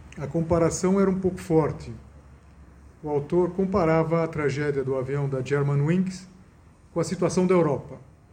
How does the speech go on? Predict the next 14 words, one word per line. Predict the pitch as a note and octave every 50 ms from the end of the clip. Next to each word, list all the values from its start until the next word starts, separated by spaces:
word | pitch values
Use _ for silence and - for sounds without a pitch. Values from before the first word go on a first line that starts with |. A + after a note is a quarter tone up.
| - - - - - _ _ _ _ - - - - - - - _ _ _ _ _ _ _ - - _ - C#3
Ele | A#2+ A#2 A#2 A#2+ B2 B2+ B2 A#2+ A#2+ A#2 A#2 A2+ A2 A2 A2 A2 - - - - -
é | A#2
um | A2+ A2+ A#2
autor | A#2 A#2 - C3 A#2
europeu, | C3+ C#3+ E3+ E3+ E3+ - E3 F3+ F3+ F3+ - - - - - - - - - - - - - - - - - - -
e | F#3+ F#3+
ele | G#3 G#3+ A3
dizia | G3+ G#3 G#3 E3+ - E3 G3+ G#3 G3+ G3 F#3
que | F#3+ - F#3 F#3 F#3
o | F3+
piloto, | - G3 F3+ F3 A3 G#3+ - - - - A#2+ A2+ G#2+ - - - - - - - - - - - - - - - - - - - - -
ele | A#2+ A#2
fala | - C3+ C3 C3+ C3+
Deus, | B2+ C#3 G#3+ A3 E3 - - - - - -